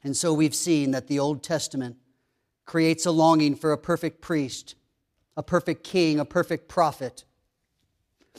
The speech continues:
That Old Testament is for us the preparation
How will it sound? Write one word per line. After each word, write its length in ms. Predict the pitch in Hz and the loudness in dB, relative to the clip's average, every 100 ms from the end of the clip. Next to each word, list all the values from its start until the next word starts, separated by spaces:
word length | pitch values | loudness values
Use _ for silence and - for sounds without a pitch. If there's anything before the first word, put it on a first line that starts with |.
| - - _ | -20 -20 _
That 120 | 170 | 2
Old 180 | 190 180 | 4 2
Testament 540 | - 202 - 170 143 - _ _ _ _ _ _ _ _ _ _ | 2 0 0 -4 -4 -10 _ _ _ _ _ _ _ _ _ _
is 440 | 220 247 196 170 - | 0 4 4 2 -2
for 360 | - 247 233 | 2 6 6
us 360 | 175 175 170 - - | 6 4 2 -4 -4
the 180 | 170 214 | 0 0
preparation 1120 | - - 262 247 254 247 240 - 196 139 95 | 2 4 6 8 8 8 6 2 0 -2 -6